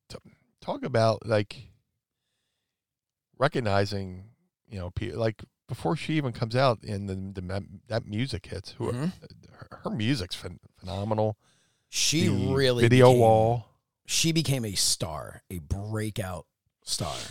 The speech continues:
Speaker 2: Like, I
Speaker 1: Yeah.
Speaker 2: remember in the beginning when she was first in A E W, and I remember watching, like, her first match. I was there live. Her, not her first match, but her first match in A E W.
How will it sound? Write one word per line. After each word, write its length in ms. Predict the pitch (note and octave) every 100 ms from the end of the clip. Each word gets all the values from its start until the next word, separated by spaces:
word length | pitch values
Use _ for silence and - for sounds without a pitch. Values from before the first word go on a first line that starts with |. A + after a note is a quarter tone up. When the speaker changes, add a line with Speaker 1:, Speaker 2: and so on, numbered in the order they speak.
| - _ _ _ -
Speaker 2:
Like, 140 | C3
I 60 | D3
Speaker 1:
Yeah. 60 |
Speaker 2:
remember 260 | F3+ G3 F#3+
in 100 | F3+
the 80 | D3+
beginning 540 | C#3 D3 D#3 A#2+ G#2+
when 240 | G#2 G#2+
she 160 | G2+ -
was 120 | A2
first 300 | - A#2 -
in 80 | A#2+
A 160 | A2 A2
E 80 | G#2+
W, 400 | G#2 G2+ G#2 G#2
and 220 | G2 F2+
I 360 | - - - -
remember 260 | D3+ D#3 C#3+
watching, 380 | A#2+ A#2 C#3+
like, 140 | B2 -
her 100 | G#2
first 300 | - A#2+ -
match. 280 | A#2+ G#2 A2
I 40 |
was 100 | G2
there 160 | A#2 A2
live. 320 | A#2+ A2+ G2+
Her, 120 | A#2+
not 240 | F#3+ G3 D#3
her 200 | F#3+ F3
first 280 | C#3+ A#2
match, 200 | B2 F#2
but 80 | C#3
her 80 | B2
first 260 | - B2+ B2
match 260 | B2 A2+
in 60 | A#2+
A 100 | A2
E 120 | G#2
W. 400 | C#3+ A#3 A2 D2